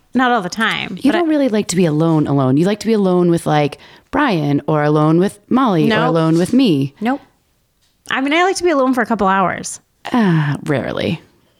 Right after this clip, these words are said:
Speaker 1: Uh, I do. I like a
Speaker 2: Without
Speaker 1: nap.
Speaker 2: com-, wi-, yeah, that's not <laughs>
Speaker 1: Alone.
Speaker 2: <laughs> That's not,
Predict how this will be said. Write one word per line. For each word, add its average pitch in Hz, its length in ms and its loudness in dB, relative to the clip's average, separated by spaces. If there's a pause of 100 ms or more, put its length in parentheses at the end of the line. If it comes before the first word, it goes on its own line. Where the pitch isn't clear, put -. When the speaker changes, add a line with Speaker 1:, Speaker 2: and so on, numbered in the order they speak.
Speaker 1:
Uh, - 100 -4 (300)
I 202 100 0
do. 196 420 0 (400)
I 220 120 -2
like - 0 -
a 220 40 2
Speaker 2:
Without 214 220 0
Speaker 1:
nap. 247 400 0
Speaker 2:
com-, - 80 -18 (240)
wi-, - 180 -2 (140)
yeah, 262 320 0
that's 269 240 -6
not 302 280 0 (220)
<laughs> - 100 -12
Speaker 1:
Alone. 269 600 0
Speaker 2:
<laughs> - 40 -16
That's - 320 -6
not, - 580 -10